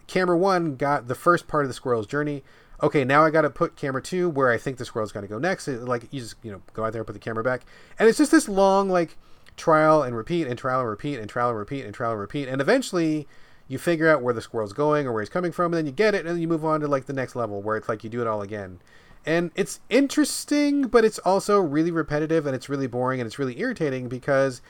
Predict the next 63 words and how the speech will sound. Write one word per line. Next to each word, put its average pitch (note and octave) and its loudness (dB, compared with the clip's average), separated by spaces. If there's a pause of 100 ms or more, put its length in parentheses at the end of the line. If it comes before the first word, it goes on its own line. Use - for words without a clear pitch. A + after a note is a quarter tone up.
(380)
you C3 -2
think G3 0
you A3+ -2
know G#3+ 4
where G#3 4
the G3+ 0
squirrel's G#3 0
going G#3 0
and G3 -2
the D3+ -2
camera's D#3+ -2
not D#3+ 2
the E3+ -2
right E3 0
way, E3+ 0
and E3+ -2
you C#3 -4
mess D3 -2
it E3 -2
up, E3+ 0
you D#3+ -2
gotta C3 0
come D3 -4
back C#3+ -2
and B2+ -14
try C#3 -4
it C3 -2
again. G#2 -8
And A2 -8
you're C3 -4
just E3+ -8
walking G3+ 0
back F#3 -2
and D#3+ -6
forth F#3 -2
in E3+ -8
the D#3 -4
forest, D3+ 2
adjusting C3+ 0
the C3+ -12
camera, D3 -2 (300)
and G#2+ -8
going C3+ 0
back D3 4
to D#3+ -4
your D#3 2
R D#3 4
V, F3 0
and B2+ -4
going A2+ -4
back B2 0
to C3 -12
the C#3 -16
camera, D#3 -4
and G2+ -6
back G#2 -4
to B2+ -8
the C3+ -4
R D3 0
V. F#3 -2 (480)
And F3 2
it's F#3+ 0
just, - 0